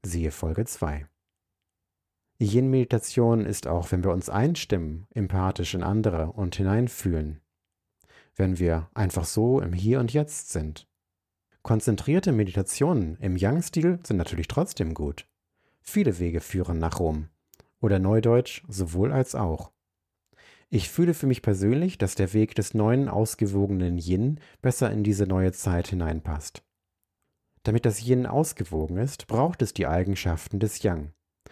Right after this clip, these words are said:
Für die selbstgewählten Grenzen zum Beispiel. Abgrenzung ist eine Eigenschaft des Yang.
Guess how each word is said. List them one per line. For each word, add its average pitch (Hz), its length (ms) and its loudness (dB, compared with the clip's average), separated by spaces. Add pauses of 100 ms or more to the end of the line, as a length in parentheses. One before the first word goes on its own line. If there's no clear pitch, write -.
(220)
Für 120 160 0
die 104 80 0
selbstgewählten 95 800 2
Grenzen 135 480 0
zum 76 200 -6
Beispiel. 73 480 -4 (520)
Abgrenzung 107 840 -2 (260)
ist - 120 -12
eine 139 220 0
Eigenschaft 98 540 0
des - 200 -4
Yang. 78 280 -4